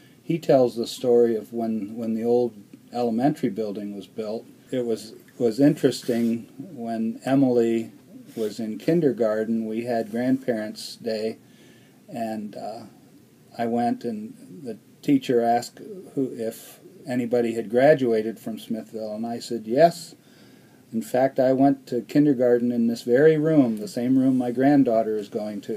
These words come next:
And, and, uh, she thought that was wonderful, but she wanted everybody to know that she hadn't been my teacher <laughs> back then. Of course, m-, all my brothers, there were eleven of us that went to Smithville, and, um,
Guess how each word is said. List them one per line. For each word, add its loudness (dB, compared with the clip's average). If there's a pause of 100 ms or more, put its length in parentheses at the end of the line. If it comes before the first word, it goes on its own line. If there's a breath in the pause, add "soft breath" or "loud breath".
(100)
And, -14
and, -14
uh, -20 (1200 loud breath)
she -6
thought -2
that 0
was -8
wonderful, 0
but -4
she -4
wanted -4
everybody -2
to -8
know -4
that -10
she -4
hadn't -6
been -8
my -8
teacher -2
<laughs> -8
back -2
then. -2 (880 loud breath)
Of -20
course, 6
m-, 2
all 6
my 6
brothers, 6
there 2
were 0
eleven 4
of -2
us -6
that -8
went -8
to -8
Smithville, -8 (280)
and, -6
um, -6